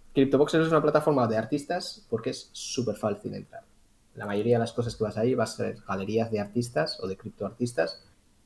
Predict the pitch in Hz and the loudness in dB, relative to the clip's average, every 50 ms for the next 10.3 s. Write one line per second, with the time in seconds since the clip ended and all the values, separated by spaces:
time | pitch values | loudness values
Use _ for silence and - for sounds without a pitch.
0 | _ _ - 110 - - 107 107 - - - - - 120 120 110 - 95 95 - | _ _ -4 -4 -2 0 -2 -2 -2 -4 -4 0 4 4 4 4 2 -4 -6 -6
1 | 110 107 - 113 110 110 - - 120 117 98 - - - 95 90 92 92 95 95 | -8 -2 0 0 0 0 0 0 0 0 0 -4 -4 -8 -8 -8 -8 -8 -8 -6
2 | 104 110 123 123 - 131 123 123 123 - - - 104 - - - - 110 - - | -2 -2 -2 0 0 0 0 0 -2 -6 -10 -10 -10 -8 -8 -10 -12 -12 -14 -14
3 | - - 101 - 104 101 104 101 107 104 - - 131 131 139 160 165 - - - | -12 -12 -10 -8 -6 -6 -4 -4 -6 -8 -8 -4 0 0 2 2 0 -4 -8 -8
4 | 113 104 104 104 107 110 113 113 - 117 - - 113 107 101 107 104 - 104 - | -8 -6 -4 -4 -4 -4 -4 -6 -8 -8 -8 -6 -8 -6 -6 -6 -8 -8 -10 -12
5 | - 107 - - - 117 107 98 - - 98 95 92 87 - - - - - _ | -12 -14 -14 -14 -12 -8 -8 -10 -8 -10 -14 -12 -10 -12 -12 -12 -14 -20 -20 _
6 | _ _ _ _ _ - 101 101 98 - 104 101 - - - _ _ _ _ _ | _ _ _ _ _ -12 -12 -12 -8 -6 -6 -6 -6 -8 -16 _ _ _ _ _
7 | _ _ - - - 107 104 104 104 104 110 110 120 120 117 117 120 120 113 110 | _ _ -20 -18 -8 -4 -2 0 2 2 2 2 4 4 4 6 6 6 6 6
8 | 113 113 107 110 110 - 104 - 110 113 120 117 - 131 131 127 - 95 - - | 4 4 2 2 0 -2 0 4 4 4 6 6 6 4 4 4 2 -2 0 2
9 | 107 117 135 156 160 131 107 107 104 104 117 107 107 110 107 110 110 107 107 107 | 4 6 8 8 8 6 4 4 2 0 -2 0 0 0 2 2 0 0 -4 -8
10 | 104 104 107 110 117 | -8 -6 -4 -4 -6